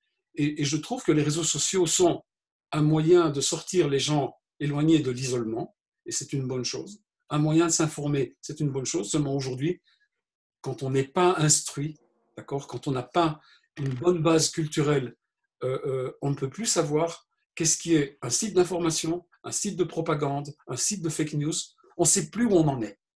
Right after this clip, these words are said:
On ne sait plus où on en est. Et avec les intelligences artificielles qui peuvent faire faire aux photos ce qu'ils veulent, on ne saura même plus si une photo est vraie maintenant. Donc, euh, voilà, il y a, il y a, il y a, il y a tout ça qu'il faut prendre en considération. C'est compliqué, hein.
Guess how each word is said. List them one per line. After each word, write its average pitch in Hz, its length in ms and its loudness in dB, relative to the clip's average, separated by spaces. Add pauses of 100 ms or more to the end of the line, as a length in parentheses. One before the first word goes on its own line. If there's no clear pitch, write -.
(560)
On 151 60 -2
ne 143 40 0
sait 160 220 -2
plus 220 140 -8
où 180 100 0
on 156 120 4
en 120 160 -6
est. 107 160 -8 (380)
Et 135 60 0
avec 170 180 0
les 165 140 0
intelligences 180 480 2
artificielles 160 580 -2
qui 151 100 -12
peuvent 151 200 -4
faire 160 200 -2
faire 160 200 0
aux 139 60 -4
photos 220 340 -6
ce - 60 -8
qu'ils 156 200 -4
veulent, 185 320 -2 (280)
on 160 60 2
ne 151 40 4
saura 151 240 2
même 226 200 2
plus 220 160 -6
si 180 160 -2
une 156 80 2
photo 165 280 -2
est 147 100 2
vraie 139 200 0
maintenant. 117 380 -8 (840)
Donc, 165 280 2
euh, 147 120 8
voilà, 220 260 0
il 151 60 0
y 131 80 2
a, 123 120 -2
il 131 80 -8
y 135 40 -6
a, 127 180 -4
il 143 80 -6
y 135 60 0
a, 127 140 -6
il 139 40 -14
y 135 40 -4
a - 20 -8
tout - 140 -8
ça 240 140 0
qu'il 196 120 -6
faut 156 120 -4
prendre 175 200 -2
en 147 40 -2
considération. 175 500 -2
C'est 139 160 -4
compliqué, 196 440 -4
hein. 196 160 -6